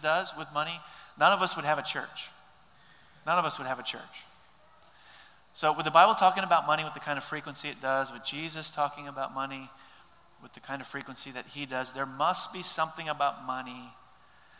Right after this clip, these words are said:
uh, that, that is the reason for this much attention given to it.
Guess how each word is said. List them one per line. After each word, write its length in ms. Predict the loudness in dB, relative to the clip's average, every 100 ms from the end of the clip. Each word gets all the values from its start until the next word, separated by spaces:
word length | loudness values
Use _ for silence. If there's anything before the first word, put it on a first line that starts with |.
| -20 -20 -8
uh, 300 | -2 0 0 -2
that, 160 | -6 -6 -8 -20 -20 -18 -8
that 420 | -6 -6 -12 -16 -16 -14
is 80 | -10
the 140 | -10
reason 420 | -6 -4 -2 -4
for 260 | -6 -6 -8 -6
this 180 | -10
much 180 | -8 -8
attention 480 | -10 -10 -6 -6 -6 -10
given 260 | -12 -12
to 180 | -12
it. 80 | -12